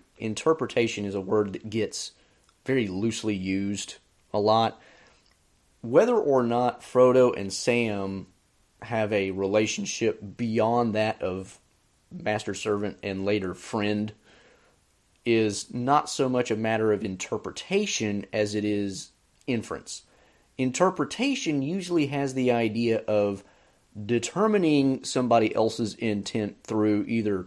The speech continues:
translation, so you can interpret a foreign language, or through clues that are left by the author or speaker or whoever it is that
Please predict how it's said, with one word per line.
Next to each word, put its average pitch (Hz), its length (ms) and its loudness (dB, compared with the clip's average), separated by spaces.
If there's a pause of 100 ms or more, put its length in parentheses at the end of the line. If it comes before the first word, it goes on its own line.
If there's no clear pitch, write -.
(120)
translation, 98 920 -4
so - 200 -4
you 98 200 -4
can 101 220 -10
interpret 110 800 0
a 107 100 2
foreign 101 440 0
language, 92 500 -6 (540)
or 127 480 6 (720)
through 135 420 2
clues 170 560 8
that 135 140 4
are 127 120 4
left 123 320 4
by 113 200 4
the 110 160 2
author 107 600 2 (200)
or 98 400 0 (140)
speaker 101 500 -2
or 95 160 0
whoever 92 440 -2
it 87 60 0
is 98 460 2 (800)
that 113 500 2